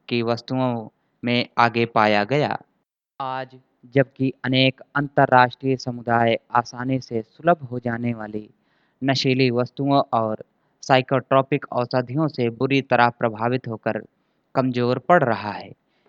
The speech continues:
इसकी रोकथाम का बस एक ही स्रोत संभव है,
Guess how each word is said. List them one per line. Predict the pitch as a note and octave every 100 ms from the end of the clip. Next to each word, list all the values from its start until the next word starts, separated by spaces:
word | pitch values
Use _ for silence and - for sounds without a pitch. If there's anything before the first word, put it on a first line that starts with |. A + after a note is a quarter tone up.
| -
इसकी | B2 - C3+
रोकथाम | B2+ B2 - B2 B2 B2+
का | A#2+ A2+ G#2+ - _ _ _
बस | B2 A#2+ -
एक | B2+ C#3+ C#3+
ही | A#2+ B2
स्रोत | A#2+ A#2+ A2+ A2+
संभव | - G#2+ G#2+ A2 A#2+
है, | B2